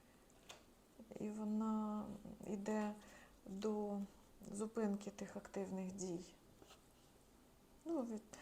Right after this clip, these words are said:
відвоюють, іншими словами, відвоюють, але важко. Будуть бої там, будуть бої. Ну, е, за моїми минулими прогнозами, що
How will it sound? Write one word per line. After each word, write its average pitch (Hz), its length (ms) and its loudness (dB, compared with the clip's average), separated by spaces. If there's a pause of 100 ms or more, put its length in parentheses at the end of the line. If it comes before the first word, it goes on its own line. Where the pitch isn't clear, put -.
(260)
відвоюють, 277 1040 12
іншими 202 500 4
словами, 180 640 -2 (120)
відвоюють, 220 920 2
але 240 200 6
важко. 185 600 -2 (1600)
Будуть 254 360 8
бої 208 340 4
там, 180 280 -4 (140)
будуть 214 360 4
бої. 185 320 -2 (420)
Ну, 269 340 8
е, 214 440 6 (480)
за 208 180 2
моїми 240 320 4
минулими 233 520 4
прогнозами, 214 800 2 (760)
що 214 680 -2